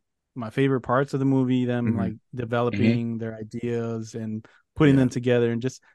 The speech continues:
Speaker 1: that is, feels like what kids would do, like, get
Speaker 3: Yeah.
Speaker 1: stuff from a junkyard and try to put something together. And then the second half of the film, like, you're right, it is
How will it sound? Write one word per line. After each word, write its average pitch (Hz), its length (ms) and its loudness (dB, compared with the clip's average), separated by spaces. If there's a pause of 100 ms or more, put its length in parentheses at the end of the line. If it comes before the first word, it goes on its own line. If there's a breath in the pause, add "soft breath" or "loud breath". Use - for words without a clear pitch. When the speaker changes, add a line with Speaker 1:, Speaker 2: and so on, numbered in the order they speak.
(100)
Speaker 1:
that 180 220 8
is, 185 200 8
feels 180 360 4
like 135 140 2
what 127 160 -2
kids 139 220 -4
would 113 160 -6
do, 110 260 -2 (260)
like, 110 220 -10
get 131 180 8
Speaker 3:
Yeah. - 20 -2
Speaker 1:
stuff 139 180 0
from 131 160 -2
a 120 40 -4
junkyard 120 500 -2
and 107 80 -10
try 120 140 -4
to 117 40 -6
put 117 180 -8
something 113 240 -6
together. 110 400 -6 (440 soft breath)
And 127 160 2
then 131 460 4 (260)
the 135 80 -4
second 202 340 2
half 139 180 0
of 131 60 -8
the 120 80 -10
film, 123 240 -6
like, 117 160 -6
you're 123 140 -4
right, 131 320 2
it 127 180 0
is 127 400 0